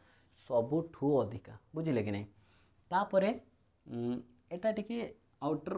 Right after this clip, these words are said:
ପାର୍ଟଟା ଆମେ ଟିକେ କରିକି ଆଉ ଟିକେ ଭଲ କିନା ବୁଝିଦେବା।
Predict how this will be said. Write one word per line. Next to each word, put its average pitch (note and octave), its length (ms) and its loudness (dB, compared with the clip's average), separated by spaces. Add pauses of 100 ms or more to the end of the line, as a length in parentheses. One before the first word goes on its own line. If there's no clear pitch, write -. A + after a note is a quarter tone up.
(140)
ପାର୍ଟଟା D#3+ 320 -4
ଆମେ E3 160 0
ଟିକେ E3 200 -6
କରିକି C#3+ 440 -2
ଆଉ C3+ 180 -4 (260)
ଟିକେ C#3+ 200 -4
ଭଲ B2+ 280 -4
କିନା C3+ 180 0
ବୁଝିଦେବା। A2+ 580 -2